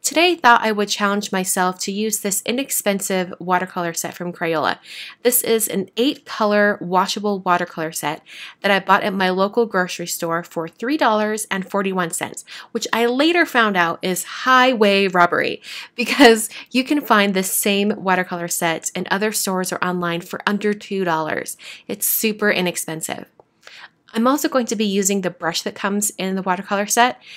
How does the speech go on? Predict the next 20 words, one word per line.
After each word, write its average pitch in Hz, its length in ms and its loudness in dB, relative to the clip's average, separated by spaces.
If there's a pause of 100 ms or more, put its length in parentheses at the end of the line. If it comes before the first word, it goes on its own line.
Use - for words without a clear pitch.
(200)
And 262 80 -4
this 311 80 -2
is 285 140 0
a 208 60 2
really, 185 680 0
really 165 320 2
cheap - 360 -6
brush, 156 320 -2
but - 120 0
I'm 226 140 2
gonna 285 140 0
see 214 520 0 (300)
how 202 300 2
well 175 340 4
I 175 80 -4
can 180 180 -6
get 170 140 -4
it 160 120 -10
to - 100 -8
work. - 360 -4